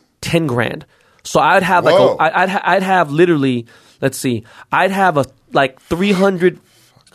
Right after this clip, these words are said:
Speaker 1: twenty thousand a month habit if that was the case. You know what I mean? 'Cause I, when I got it, it was nothing.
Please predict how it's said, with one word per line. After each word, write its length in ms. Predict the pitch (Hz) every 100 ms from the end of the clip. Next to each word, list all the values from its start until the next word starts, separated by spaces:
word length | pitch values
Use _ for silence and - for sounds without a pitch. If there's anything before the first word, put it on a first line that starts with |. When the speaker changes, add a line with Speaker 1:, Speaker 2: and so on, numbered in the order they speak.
| _
Speaker 1:
twenty 300 | - 185 185
thousand 420 | - 165 160 151
a 80 | 151
month 360 | 147 151 -
habit 480 | 139 180 180 127 -
if 140 | - -
that 180 | 135 117
was 160 | 127
the 60 | 127
case. 320 | - 123 113
You 80 | 127
know 60 |
what 40 | 123
I 40 |
mean? 120 | 131
'Cause 100 | 127
I, 180 | 135 - -
when 160 | 127
I 40 | 156
got 200 | 139 123
it, 40 |
it 20 |
was 100 | 113
nothing. 300 | 143 151 127